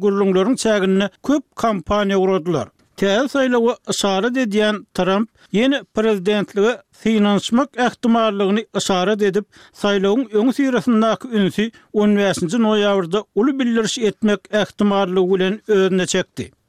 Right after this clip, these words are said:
A B S-nyň prezidenti Joe Biden Demokratik Partiýanyň gollawyna geçirilen kampaniýa çäresinde ikinji gün Kongresse geçiriljek aralyk saýlawlarda Respublikanlaryň ýeňiş gazanmagynyň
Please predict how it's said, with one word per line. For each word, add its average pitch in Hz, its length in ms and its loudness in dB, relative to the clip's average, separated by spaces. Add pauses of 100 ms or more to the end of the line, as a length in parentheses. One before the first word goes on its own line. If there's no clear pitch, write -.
(160)
A 196 160 0
B 208 80 0
S-nyň 269 300 0
prezidenti 240 760 -2
Joe 185 300 0
Biden 220 420 0 (300)
Demokratik 208 720 0
Partiýanyň 233 600 0
gollawyna 208 540 0
geçirilen 233 560 -2
kampaniýa 214 640 0
çäresinde 190 680 0 (300)
ikinji 208 420 0
gün 269 180 2 (120)
Kongresse 208 600 0
geçiriljek 226 580 0 (140)
aralyk 202 400 0
saýlawlarda 220 760 0 (320)
Respublikanlaryň 208 960 0
ýeňiş 202 400 0
gazanmagynyň 233 640 2